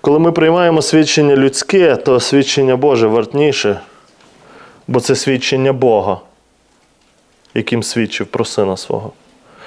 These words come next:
Хто вірує в Божого Сина, той і свідчення має в собі. Хто не вірує Богові, той учинив його неправдомовцем, бо не вірив у свідчення, яким Бог свідчив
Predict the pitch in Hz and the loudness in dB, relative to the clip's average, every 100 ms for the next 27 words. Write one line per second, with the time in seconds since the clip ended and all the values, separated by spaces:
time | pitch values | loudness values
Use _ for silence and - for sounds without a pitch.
0 | - - - - 135 131 151 165 165 151 | -20 -20 -20 -6 -2 2 4 4 4 2
1 | 156 147 139 131 - 180 180 143 117 104 | 2 4 4 2 0 2 4 4 2 -2
2 | - 120 117 113 110 135 131 127 123 117 | 0 2 2 2 -2 -2 -2 -4 -2 -2
3 | 120 117 110 - 127 120 117 92 - _ | 0 2 0 -2 -6 -2 -2 -2 -6 _
4 | _ - - - - - - - _ - | _ -20 -20 -20 -20 -20 -20 -20 _ -20
5 | - 135 123 117 147 156 139 123 127 123 | -4 0 2 2 2 4 4 4 4 4
6 | 120 113 123 113 113 107 127 123 110 104 | 2 2 2 2 2 0 -2 0 0 2
7 | 104 107 107 110 104 117 120 131 117 - | 0 0 0 0 0 0 2 0 0 -4
8 | 107 - - _ - 117 113 117 117 107 | -4 -6 -18 _ -4 -2 0 0 0 0
9 | 98 104 - 131 131 - 117 117 113 107 | -2 -6 -4 -2 -2 -4 -6 -2 -2 -4
10 | - - - - _ 120 - 139 131 117 | -12 -20 -20 -20 _ -6 -2 -2 2 2
11 | 101 - - 120 123 - 101 | 2 -2 -4 -4 -4 -2 -2